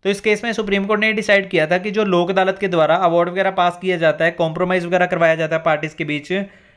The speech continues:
तो वो ये मानकर चला जाता है कि जो सिविल कोर्ट की डिक्री के बराबर उसका फैसला है लोक अदालत का। And as such, and shall be executionable by the court। और वो एग्जीक्यूट करवाया जाता है कोर्ट्स के द्वारा,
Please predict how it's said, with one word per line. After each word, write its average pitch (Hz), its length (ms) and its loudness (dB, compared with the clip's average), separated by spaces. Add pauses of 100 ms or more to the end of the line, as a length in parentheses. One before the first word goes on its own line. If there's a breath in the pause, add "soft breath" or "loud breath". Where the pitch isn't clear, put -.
(120 soft breath)
तो 185 80 0
वो 208 120 4
ये 214 120 4
मानकर 185 380 -2
चला 190 200 0
जाता 170 240 0
है 180 60 0
कि 196 100 -4
जो 208 100 -2
सिविल 196 320 0
कोर्ट 190 200 2
की 214 80 -2
डिक्री 180 300 0
के 190 100 0
बराबर 180 320 2
उसका 185 180 -4
फैसला 170 340 0
है 156 60 4
लोक 156 160 -2
अदालत 147 400 0
का। 135 100 2 (760)
And 196 160 -6 (160)
as 208 260 -4
such, 156 260 -4 (200)
and 196 200 -4
shall 190 160 0
be 226 140 0
executionable 190 760 -2 (360)
by 175 140 2
the 196 200 0
court। 143 240 -2 (360 soft breath)
और 190 120 2
वो 220 100 2
एग्जीक्यूट 202 500 -2
करवाया 190 300 2
जाता 175 200 0
है 202 40 0
कोर्ट्स 190 300 -2
के 185 100 -4
द्वारा, 143 520 2